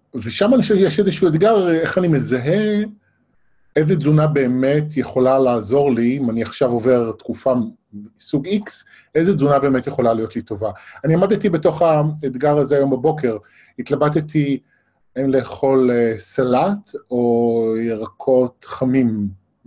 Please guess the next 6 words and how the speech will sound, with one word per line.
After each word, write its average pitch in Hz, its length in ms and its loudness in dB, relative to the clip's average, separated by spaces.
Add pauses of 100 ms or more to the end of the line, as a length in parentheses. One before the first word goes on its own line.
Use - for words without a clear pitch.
(1300)
ולקח 143 600 2
לי 233 80 4
איזה 190 160 2
כמה 180 240 0
דקות 170 320 0
טובות 131 680 -2